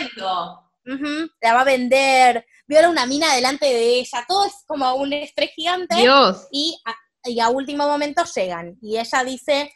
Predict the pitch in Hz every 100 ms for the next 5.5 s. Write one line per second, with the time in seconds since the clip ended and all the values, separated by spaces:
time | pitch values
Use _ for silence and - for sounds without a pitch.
0 | _ _ 240 247 240 269 269 269 262 254
1 | 233 220 220 220 233 254 285 285 - 349
2 | 370 370 262 247 262 240 233 285 - _
3 | _ _ _ 240 226 226 233 214 - 190
4 | 190 - 175 175 185 180 180 175 165 170
5 | 190 208 208 254 277